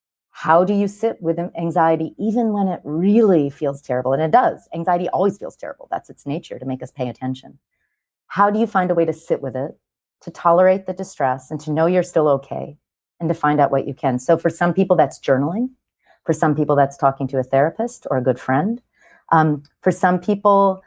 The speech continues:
um, that might be, um, just meditating and letting, and letting those thoughts arise instead of keeping them down and taking all that energy and all that,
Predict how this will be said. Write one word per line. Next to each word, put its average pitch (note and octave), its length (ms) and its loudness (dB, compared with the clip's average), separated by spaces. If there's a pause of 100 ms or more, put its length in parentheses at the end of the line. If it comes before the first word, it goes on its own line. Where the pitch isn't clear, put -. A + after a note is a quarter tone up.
(240)
um, F#3+ 280 0
that G3 320 2
might G3+ 260 -4
be, A3 640 -2
um, A3 480 -4 (400)
just A3+ 300 -2 (160)
meditating E3+ 760 -2
and E3+ 120 -2
letting, F#3+ 400 2
and F3 140 -2
letting F#3 240 2
those F#3 220 0
thoughts F3+ 280 2
arise D#3 560 2
instead C#3+ 300 -4
of C#3+ 100 -10
keeping D#3+ 300 -8
them C#3+ 140 -6
down D3+ 180 -2
and C#3+ 100 -4
taking D#3 360 -8
all F3+ 220 0
that F3 180 2
energy C#3+ 520 -8 (440)
and D3+ 140 -6 (100)
all E3+ 300 6
that, D#3 420 2